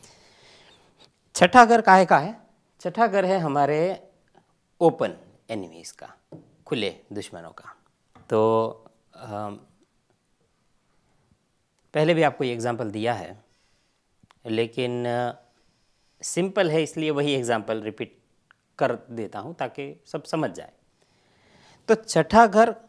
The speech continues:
कॉम्पिटिशन का घर है, ज़रूरी नहीं है कि दुश्मन हो। आप दो कलीग्स हैं, आप, अ, एक कंपनी में एक ही पोजीशन पे काम करते हैं, आपके मैनेजर जा रहे हैं,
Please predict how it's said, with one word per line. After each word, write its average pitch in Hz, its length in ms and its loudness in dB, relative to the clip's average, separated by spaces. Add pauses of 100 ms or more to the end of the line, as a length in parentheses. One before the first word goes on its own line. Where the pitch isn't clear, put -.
(380)
कॉम्पिटिशन 170 560 -4
का 104 160 -6
घर 90 180 -12
है, - 180 -20 (140)
ज़रूरी 165 320 -2
नहीं 170 160 -2
है 160 60 -4
कि 135 120 -8
दुश्मन 113 420 -12
हो। - 220 -20 (840)
आप 107 100 -12
दो 120 220 -6
कलीग्स 151 460 -4
हैं, 175 360 -10 (180)
आप, - 260 -12 (160)
अ, 107 500 -10
एक 110 120 -12
कंपनी 135 360 -8
में 139 280 -10 (260)
एक 143 240 -6
ही 180 60 -6
पोजीशन 139 440 -8
पे 139 120 -8
काम 135 260 -4
करते 131 300 -14
हैं, 160 220 -18 (840)
आपके 117 580 -2
मैनेजर 113 640 -4
जा 107 260 2
रहे 139 140 -2
हैं, 156 220 -14